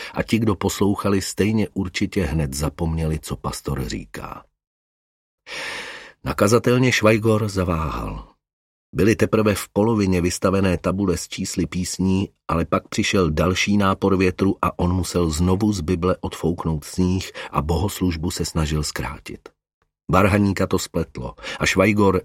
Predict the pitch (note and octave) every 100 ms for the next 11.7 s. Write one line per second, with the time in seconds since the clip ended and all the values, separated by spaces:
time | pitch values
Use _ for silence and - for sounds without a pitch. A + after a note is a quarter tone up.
0 | - - G2 G2 - G2+ A2 F#2 F2+ -
1 | A2+ G#2+ G#2 - G2+ - G2 E2+ F#2+ F#2
2 | E2+ E2 - D2+ - D2 - - - -
3 | - - _ _ _ _ _ - - -
4 | - - F2 A2 A#2 B2+ A2+ - A#2+ B2
5 | A#2+ A#2 G2 F2 G#2 - G#2+ F#2+ - G2
6 | G#2 G#2+ A2 F2 F2 - A2 G2 - G#2+
7 | A2+ G#2+ E2+ F2+ F#2+ G2+ F#2 - G2+ G2
8 | - G2+ - - E2+ F2+ F2+ F2 F2 F2
9 | - - - A1 A1 - - - - -
10 | - - D#2 - F2 E2 - - - E2
11 | D2 C2 - E2+ E2+ G2 G#2